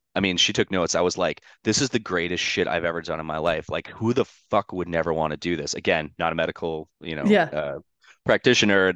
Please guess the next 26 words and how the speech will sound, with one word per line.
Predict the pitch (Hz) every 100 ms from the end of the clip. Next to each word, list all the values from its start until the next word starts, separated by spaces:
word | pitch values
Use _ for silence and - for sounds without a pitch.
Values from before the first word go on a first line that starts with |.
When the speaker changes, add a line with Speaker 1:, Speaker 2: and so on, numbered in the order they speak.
| -
Speaker 1:
can't | - 90
tell | - 101
you | 90
to |
do | 85 87
what |
to | -
do. | 107 101
But | 95 90 -
for | -
me | 98 87
personally, | 95 98 87
I | 80
was | 82
like, | 82 -
"This | - 127
is |
the | 120 107 -
best | 90 -
thing | 90 82
I've | 78
ever | 73
done | 73 73
in | 73
my |
life." | 73 71 76